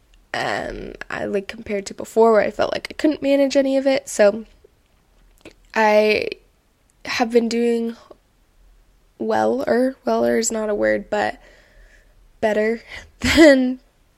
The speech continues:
comparatively to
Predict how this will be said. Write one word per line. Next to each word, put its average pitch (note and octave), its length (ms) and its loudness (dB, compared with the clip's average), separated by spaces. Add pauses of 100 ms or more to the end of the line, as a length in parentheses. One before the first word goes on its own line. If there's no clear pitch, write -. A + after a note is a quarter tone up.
(800)
comparatively A3+ 840 -2
to A3 500 -2